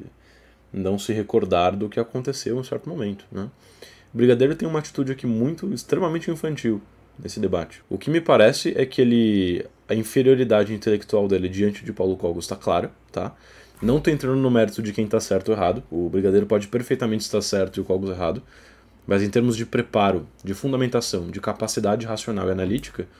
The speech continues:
o Cogos tá muito na frente, isso é evidente. E o Brigadeiro tá desesperado a todo momento tentando inferiorizar o Cogos, até fazer com que ele perca a paciência, pra de alguma forma ganhar alguma vantagem retórica diante dele. É, o Cogos pode perfeitamente não se recordar, e o Brigadeiro,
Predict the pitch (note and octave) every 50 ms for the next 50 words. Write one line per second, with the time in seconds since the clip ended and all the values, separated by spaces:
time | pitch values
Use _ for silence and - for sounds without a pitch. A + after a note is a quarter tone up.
0 | _ - - - - G#2+ G#2+ G#2 - - G2+ F2+ F#2 - G#2+ G#2 - - F#2 G2+
1 | G2+ - - G2 - - F#2 F#2 G#2 G2 F2+ G2 - - _ _ - - B2 D#3+
2 | D#3+ F3 E3 D#3+ D3+ F3+ F3+ - F3+ E3 D3 D#3 D#3+ - - - F3 C#3+ C3 C3
3 | D3 D3+ D3 - D3+ E3 F#3 F#3 D#3 C#3+ D#3+ - - - F#3+ - E3+ E3 F3 E3+
4 | - F3+ E3 F3 E3+ E3+ F3 D#3 D#3 D#3 D#3 - B2+ A2 A#2 C#3 - - - -
5 | - F#2 - A2+ A#2 C3+ C3+ A#2 G2+ F#2 - - - G#2+ G2+ F#2+ G2+ G2+ A#2 G2+
6 | A2+ G2+ G2+ - A2+ G#2 G2+ - G#2 - G2+ - - G#2 F2 F2 F2+ - B2+ -
7 | - - - - - - - A2 A2+ A#2 A#2+ C3 C3 C3 - C#3 B2+ B2+ C#3 C3
8 | B2+ B2+ B2+ B2+ B2+ B2 B2+ C3 B2 B2+ B2 B2 B2 B2+ A#2+ - A#2+ A#2 A#2 -
9 | B2 A2+ A#2+ A#2 - - - - - - - - - - F#2 F#2+ F#2 F#2 F#2+ -
10 | B2+ C3+ D#3 G#3 - - - F3+ F3 G3 - - - - - - G#3 F3+ D#3 E3+
11 | - - F#3+ G3 G3+ - A3 G#3 G#3 - G4+ F#4+ F#4 - - C3 G#2+ F#2+ F#2+ G2+
12 | G#2 A2 G#2 G2+ F2+ G#2 B2+ C#3+ D3+ C#3